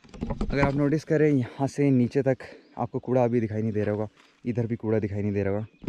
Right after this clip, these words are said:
वो इसलिए क्योंकि सब कुछ साफ़ किया जा चुका है। And this is the thing। अच्छा एक चीज़ और, आ, आप लोगों ने नोटिस करा होगा जब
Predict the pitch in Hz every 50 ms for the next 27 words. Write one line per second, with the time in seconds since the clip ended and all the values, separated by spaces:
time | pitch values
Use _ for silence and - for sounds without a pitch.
0 | - - - - - - - - 117 - 127 135 127 131 123 135 - 123 - -
1 | 127 113 - 123 120 _ - 123 120 113 110 104 - - - - 107 110 117 -
2 | _ _ _ - - 104 104 104 104 104 104 101 - _ _ _ - 113 104 104
3 | 104 113 107 - 113 123 _ - - - - _ _ - 127 127 131 123 127 -
4 | - 131 127 135 143 160 147 _ _ _ _ _ _ _ _ _ _ _ - 113
5 | 113 113 113 110 - - 139 135 156 165 175 175 151 135 135 139 165 - - 175
6 | 160 160 147 170 170 160 123 147